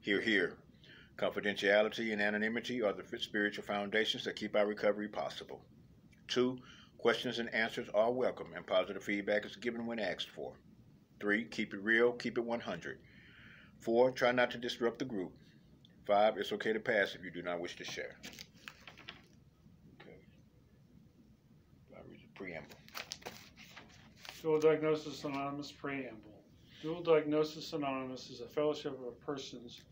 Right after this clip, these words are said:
Speaker 2: who share their experiences, strengths, weaknesses, feelings, fears, and hopes with one another to resolve our dual diagnosis and or learn to live at peace with the unresolved problems.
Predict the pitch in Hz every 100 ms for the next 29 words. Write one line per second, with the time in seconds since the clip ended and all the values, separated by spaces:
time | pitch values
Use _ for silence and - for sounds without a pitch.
0 | - - - - 139 - 147 139 131 131
1 | - 151 156 151 165 156 - - 143 139
2 | 139 - - 143 151 151 139 151 139 -
3 | - 143 143 143 139 - - 151 143 135
4 | 127 - 131 123 147 139 - 123 120 139
5 | 156 151 123 113 110 - - - - -
6 | 135 123 139 143 135 131 123 143 147 143
7 | 139 135 135 123 - - - - - -
8 | - - - 147 151 160 135 131 127 139
9 | 143 135 127 139 143 135 131 147 147 -
10 | 127 143 139 143 139 127 139 131 131 -
11 | 127 117 98 - -